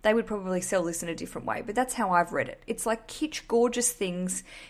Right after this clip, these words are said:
If, um, you're looking for a certain item that you don't want to buy, people list their items, and if it's in your local area, you can go and collect it.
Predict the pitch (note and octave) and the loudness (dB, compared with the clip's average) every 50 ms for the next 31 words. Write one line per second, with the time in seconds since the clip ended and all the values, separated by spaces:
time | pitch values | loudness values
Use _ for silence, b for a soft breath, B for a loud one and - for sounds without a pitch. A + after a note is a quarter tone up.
0 | B B - G#3 F#3+ - - - - G3 F#3+ F3+ F#3 F#3 F#3 F#3 G3 G3 F#3 F#3 | B B -4 -4 -4 -6 -6 -2 0 2 2 2 2 0 -2 -4 -2 -2 0 0
1 | G#3 A#3 A#3 - A#3+ A3+ A3 - G3+ G3+ F#3+ - - - A#3 A3+ A3 A3 A3 - | 0 -2 0 0 -2 -2 -2 -2 -4 -4 -2 -2 0 2 2 2 2 0 -4 -4
2 | - F#3+ F#3 F#3 F#3 F#3 - F#3 F#3 F#3 F#3 F#3 B B B B B - A3 G3+ | -2 0 0 0 0 -2 -4 -4 -4 -6 -6 -8 B B B B B -10 -6 -4
3 | F3+ G#3 G#3 G#3 G#3+ G#3+ G#3 G3 F#3 F#3+ F#3 F3+ F3+ F3+ F3 F3+ F3+ B B B | 0 0 0 0 0 -2 -4 -4 -2 0 0 2 2 2 0 -2 -4 B B B
4 | B - A#3+ A3+ A3+ A#3+ A#3+ A3+ G#3 G3+ A3 A3 - - - - G#3 G3+ F#3+ F#3 | B -6 -6 -4 0 0 0 0 2 0 0 0 0 -2 -2 0 0 2 4 4
5 | F3+ F3 E3+ E3+ - - F3 E3+ E3+ E3 - - - F3+ F3 E3+ - D#3+ - G#3+ | 2 2 0 -2 -4 -6 -6 -6 -6 -8 -8 -6 -6 -6 -6 -6 -8 -8 -4 0
6 | A3 A#3 A#3+ A3+ A3 G#3+ - - - - C4+ C4+ B3 A#3 G#3+ A3+ A#3+ A#3+ B3 C4+ | 2 4 4 4 4 2 0 -2 0 2 4 4 4 2 0 -2 -2 0 0 0
7 | C4+ C4+ - F4 F#4 G#4+ - - - - - - | 0 -2 -2 -2 -2 -2 -2 -2 -4 -4 -4 -10